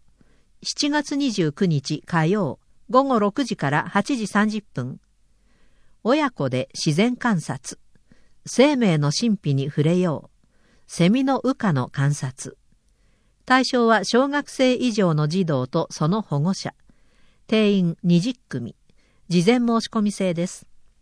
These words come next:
成田西。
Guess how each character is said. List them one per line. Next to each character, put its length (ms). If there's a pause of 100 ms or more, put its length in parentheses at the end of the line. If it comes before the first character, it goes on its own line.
(1400)
成 320
田 200
西。 400